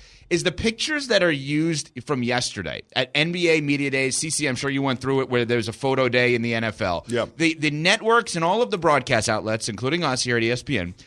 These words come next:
Speaker 1: will take the photos, that the team issued photos, and those are, like, the headshots for the whole season.
Speaker 2: It's great.
Speaker 1: So he knows whatever they use yesterday, or get yesterday,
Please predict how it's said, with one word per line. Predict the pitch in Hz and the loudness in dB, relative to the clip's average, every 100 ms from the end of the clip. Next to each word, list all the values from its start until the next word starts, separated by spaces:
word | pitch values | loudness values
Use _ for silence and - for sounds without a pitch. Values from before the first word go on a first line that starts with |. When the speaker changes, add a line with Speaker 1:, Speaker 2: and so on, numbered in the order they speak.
| _ _ | _ _
Speaker 1:
will | 160 | 0
take | 160 170 196 202 | 0 0 -2 -2
the | 254 | -4
photos, | - 175 120 90 101 127 | 2 4 4 2 -2 -4
that | 135 120 | -6 -6
the | 120 | -6
team | - 180 208 190 | -4 -2 0 2
issued | 190 220 196 | 0 0 -4
photos, | - 131 107 107 - | 0 2 2 0 -2
and | 139 139 | -2 2
those | 196 202 | 2 2
are, | 180 | 2
like, | 165 160 | 2 2
the | |
headshots | 156 147 262 269 - 117 107 - - - - | -2 0 0 0 0 2 0 -4 -10 -14 -6
for | 190 | 0
the | 190 | 2
whole | 180 220 | 2 0
season. | 220 - 302 339 143 85 | 0 0 2 2 0 -4
Speaker 2:
It's | - | -6
great. | 127 131 123 104 - | 2 4 4 0 -2
Speaker 1:
So | 254 | 0
he | 220 277 349 | 2 2 2
knows | 285 302 269 165 156 | 4 6 6 4 0
whatever | 156 208 214 226 254 285 | 0 0 2 2 2 4
they | 262 | 4
use | 240 226 233 165 165 | 4 4 2 2 2
yesterday, | 214 - - 117 90 80 113 | 2 2 -2 -2 -2 -2 -2
or | |
get | 156 196 180 | 2 2 4
yesterday, | 214 - 165 123 | 2 2 2 0